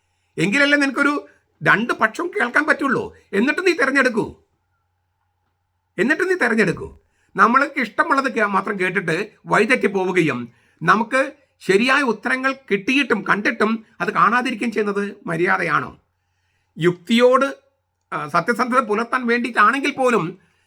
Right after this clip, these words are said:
ഈ ഒരു വശത്തിൻ്റെ മറുവശം കേൾക്കണ്ടേ? അപ്പോഴല്ലേ യുക്തി ഭദ്രമാകൂ. ചുരുക്കത്തിൽ ഈ കർത്താവിൻ്റെ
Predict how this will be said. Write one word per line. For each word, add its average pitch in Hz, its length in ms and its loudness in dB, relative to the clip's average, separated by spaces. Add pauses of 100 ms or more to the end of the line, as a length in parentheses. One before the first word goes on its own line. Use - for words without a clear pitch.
(180)
ഈ 208 320 0 (300)
ഒരു 214 280 2
വശത്തിൻ്റെ 226 400 0
മറുവശം 220 520 0
കേൾക്കണ്ടേ? 220 540 -4 (280)
അപ്പോഴല്ലേ 240 360 0
യുക്തി 269 500 -2
ഭദ്രമാകൂ. 220 800 0 (1600)
ചുരുക്കത്തിൽ 151 640 -2 (680)
ഈ 180 420 -2 (640)
കർത്താവിൻ്റെ 196 760 0